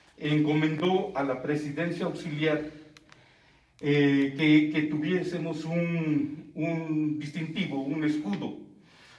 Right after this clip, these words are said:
un escudo que nos distinga. Eh,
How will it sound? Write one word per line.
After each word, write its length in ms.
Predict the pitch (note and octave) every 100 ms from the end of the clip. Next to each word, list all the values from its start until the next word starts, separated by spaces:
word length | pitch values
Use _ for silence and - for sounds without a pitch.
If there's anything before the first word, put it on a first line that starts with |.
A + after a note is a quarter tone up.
| -
un 140 | F3+ F#3+
escudo 480 | F#3+ - G3 F#3
que 80 | -
nos 220 | D3+ D3+
distinga. 500 | - - - F#3+ - - - - - - - - -
Eh, 1040 | D3 D3 C#3+ C#3+ D3 D3 - - -